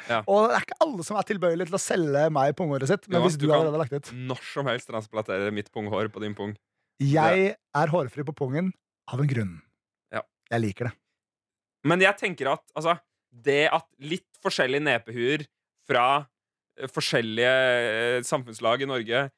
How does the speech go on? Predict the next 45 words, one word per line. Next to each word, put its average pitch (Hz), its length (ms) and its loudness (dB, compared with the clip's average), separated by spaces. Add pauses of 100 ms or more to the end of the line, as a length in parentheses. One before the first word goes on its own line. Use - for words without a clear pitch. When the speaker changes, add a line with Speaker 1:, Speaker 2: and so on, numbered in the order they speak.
Speaker 2:
Mm. 110 120 -2
Speaker 1:
legger 123 500 0
ut - 200 -4 (220)
halvåpna 127 880 -2
O'boy-pakker 127 840 -2 (300)
til 139 80 -2
tre 120 200 2
tusen 120 240 -12
spenn 117 240 -2
på 127 100 -8
Finn, 151 280 0 (320)
betyr 123 560 -4 (100)
ikke - 180 -2
at 135 120 -2
det 139 100 2
er 156 40 0
en 156 120 -4
mangel 110 260 -4
på 127 140 -4
det. 147 160 2
Det 131 80 0
betyr 131 260 -6
bare 117 180 2
at 120 80 -4
mange 123 280 -6
idioter 123 380 -4
tror 123 140 -2
de 117 60 -2
får 139 140 -6
solgt - 340 -4
det. 165 120 -2 (280)
Speaker 2:
Og 214 100 4
mange 220 220 2
idioter 175 360 0
tror 131 340 -4
de 139 80 2
er 147 60 4
morsomme. 110 420 -6 (220)
Speaker 1:
Jeg 175 280 4
syns - 600 -12 (240)
hele 127 320 0
den 139 160 -8
trenden 131 520 -10 (220)
er 98 300 -2 (120)
piss. - 440 -4